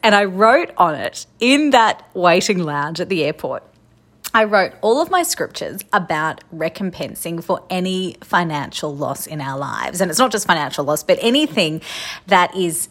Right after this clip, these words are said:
taken from us, that we lose out on, that we miss out on. Whether it is the devil or our own mistakes, when we come to the Lord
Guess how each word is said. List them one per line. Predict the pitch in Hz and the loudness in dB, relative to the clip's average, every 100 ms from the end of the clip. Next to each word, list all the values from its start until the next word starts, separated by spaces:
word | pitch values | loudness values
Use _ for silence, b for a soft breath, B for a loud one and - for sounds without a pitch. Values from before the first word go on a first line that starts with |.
| - | -6
taken | - 262 262 254 | 0 2 2 0
from | 254 233 | 2 2
us, | 226 220 214 - - | 2 0 -2 -4 -4
that | - 170 - | 0 0 0
we | 170 170 160 156 - | -6 -8 -8 -10 -10
lose | 180 220 240 208 | -2 0 0 2
out | 208 196 | 2 2
on, | 202 190 | 0 -2
that | 180 | -4
we | 160 | -6
miss | 165 185 180 | -8 -6 0
out | 160 | 0
on. | 151 - 110 107 B B B B B B _ - | -2 -6 -8 -12 B B B B B B _ 2
Whether | 214 226 339 | 4 6 4
it | 240 | 2
is | 190 190 262 - | 0 0 -2 -6
the | 180 196 | -2 0
devil | 185 165 170 254 - | 2 2 2 -2 2
or | 214 214 - | 4 6 6
our | 202 - | 2 2
own | 208 208 220 240 240 | 2 4 4 0 -4
mistakes, | 208 226 - - 160 - - - - - | -4 -4 -2 -2 -2 -4 -8 -8 -8 -2
when | 208 | -2
we | 214 208 | 0 0
come | 247 254 | 0 0
to | 277 | 2
the | 294 | 2
Lord | 254 180 170 | 2 2 2